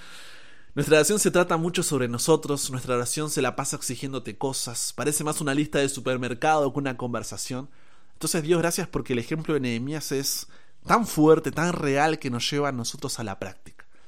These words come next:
Que cada día podamos abrirte nuestro corazón como un amigo, poder ejercitar esta conversación y de esa forma, al volvernos tan íntimos, terminemos disfrutando de esta bendición, de este privilegio que es orar.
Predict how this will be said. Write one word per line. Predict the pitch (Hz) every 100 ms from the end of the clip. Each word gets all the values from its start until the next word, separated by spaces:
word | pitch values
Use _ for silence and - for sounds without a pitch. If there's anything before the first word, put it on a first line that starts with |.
| - -
Que | 135
cada | - 226 190
día | 202 202
podamos | - 139 160 151 156
abrirte | 127 127 156 147
nuestro | 127 - 123
corazón | 117 107 139
como | 131 120 120
un |
amigo, | 104 104 117 113
poder | 101 127 156 - - - -
ejercitar | 151 175 160 160 156 127 143 175 233 - - - -
esta | 143 175 -
conversación | 156 143 135 - 117 - 165 202
y | 156
de |
esa | 156 139
forma, | - 170 175 170 - - -
al | 147
volvernos | 151 151 220 254 175
tan | - 214
íntimos, | 214 165 120 117 110 113 - - - -
terminemos | 127 135 160 147
disfrutando | 135 - 139 127 151 165 156 127
de | 123
esta | - 113
bendición, | 113 113 113 101 - 113
de | 110
este | -
privilegio | 117 120 113 117 113 113
que | 98
es | 95 85
orar. | 82